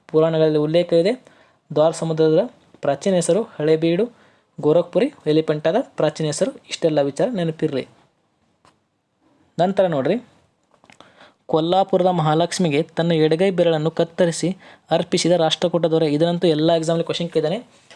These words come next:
ಕೊಲ್ಲಾಪುರದ ಮಹಾಲಕ್ಷ್ಮಿಗೆ ತನ್ನ ಎಡಗೈ ಬೆರಳನ್ನು ಕತ್ತರಿಸಿ ಅರ್ಪಿಸಿದ ರಾಷ್ಟ್ರಕೂಟ ದೊರೆ. ಯಾಕಂದರೆ ಅವನ ಸಾಮ್ರಾಜ್ಯದಲ್ಲಿ ಕ್ಷಾಮ ಮತ್ತು ಬರಗಾಲ ಉಂಟಾದಾಗ ತನ್ನ ಸಾಮ್ರಾಜ್ಯಕ್ಕೆ ಒಳ್ಳೆಯದಾಗಲಿ ಅಂತ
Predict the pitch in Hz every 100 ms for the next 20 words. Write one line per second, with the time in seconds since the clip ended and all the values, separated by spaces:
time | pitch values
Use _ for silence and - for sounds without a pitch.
0 | - - _ - 160 175 190 185 180 165
1 | 156 175 - 156 170 165 160 151 165 180
2 | 170 160 170 160 - 156 - 180 - -
3 | 175 160 156 170 160 160 151 147 185 170
4 | 175 - - - - 147 196 - 156 160
5 | 175 170 151 147 208 - - - - -
6 | 165 180 180 170 170 123 151 170 165 156
7 | 160 143 139 208 - - - 170 165 147
8 | 143 165 175 185 165 160 170 170 170 165
9 | 143